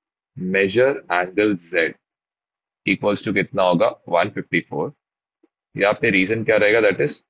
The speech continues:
alternate क्या form हो रहा है, that is angle। देखिए, ये part हमारा हो गया। Next यहाँ पे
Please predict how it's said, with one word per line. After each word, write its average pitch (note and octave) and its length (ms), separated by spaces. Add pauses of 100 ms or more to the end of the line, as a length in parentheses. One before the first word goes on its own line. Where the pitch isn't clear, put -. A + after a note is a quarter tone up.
(140)
alternate A2+ 760
क्या F2+ 220
form D#2 260
हो D#2 100
रहा E2+ 120
है, D#2 80
that A#2 200
is - 180 (680)
angle। D#2 300 (1700)
देखिए, D#2 220 (120)
ये F#2 140
part F#2 260
हमारा F2+ 300
हो D2+ 180
गया। E2 200 (800)
Next B2+ 360
यहाँ D#2 200
पे B2 160